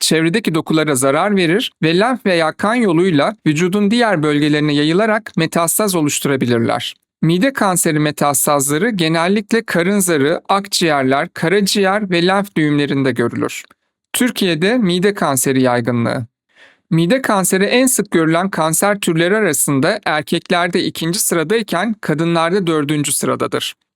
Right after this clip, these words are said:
Yine erkeklerde mortalite riski kadınlara göre iki kat fazladır. Yani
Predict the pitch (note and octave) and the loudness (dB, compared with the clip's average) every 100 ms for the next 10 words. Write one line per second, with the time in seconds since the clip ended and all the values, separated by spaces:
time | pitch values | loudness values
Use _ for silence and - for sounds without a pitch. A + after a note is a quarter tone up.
0 | - G3+ B3+ F3 E3+ E3 F3+ - F3 E3+ | -2 0 2 0 -2 -2 -4 0 0 0
1 | E3+ B3 F#3 E3 D#3 G#3+ A#3+ F3+ D3+ C#3+ | 0 0 2 0 0 0 0 0 0 0
2 | - G#3 E3+ D#3 F3 F3+ F#3+ E3 D#3 - | -2 -2 0 0 0 0 0 0 -2 -2
3 | D#3+ C#4 G#3+ G3+ - F3 D3+ C3 A#2+ A#2 | -4 -4 -2 -2 0 0 0 -2 -4 -4
4 | - - _ - F#3+ A#3 | -6 -10 _ -2 0 0